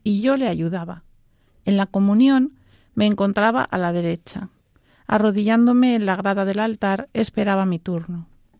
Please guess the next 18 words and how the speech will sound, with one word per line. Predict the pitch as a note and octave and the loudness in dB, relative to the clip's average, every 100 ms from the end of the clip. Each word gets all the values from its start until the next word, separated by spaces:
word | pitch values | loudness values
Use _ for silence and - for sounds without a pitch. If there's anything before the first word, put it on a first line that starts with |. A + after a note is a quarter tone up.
| _ _ _ _ | _ _ _ _
Tomada | - F#3+ G3+ A#3 | -2 2 4 4
la | B3+ | 2
comunión | - G#3 G3+ G#3 A#3 A3+ G#3 | 0 0 2 4 4 2 0
por | F#3+ | -2
aquel | F3 F3+ G#3 | -2 -2 -6
que | - | -6
estaba | G3 G#3 G#3 G#3+ | -6 -4 -2 0
a | |
mi | A3 A3+ | 2 2
lado, | G3+ F#3+ G3+ - _ _ - | 0 0 -4 -8 _ _ -4
el | G3 | -2
Padre | F#3+ A3 A3+ A#3+ | 2 2 2 -2
Pío | A#3+ A#3 | 0 0
se | C4 G3 | -2 -6
puso | - G#3 - G#3+ | -6 -6 -6 -6
delante | G3 E3+ F#3 F#3+ | -6 -8 -6 -4
de | G3+ | 0
mí | B3 D4 | 0 0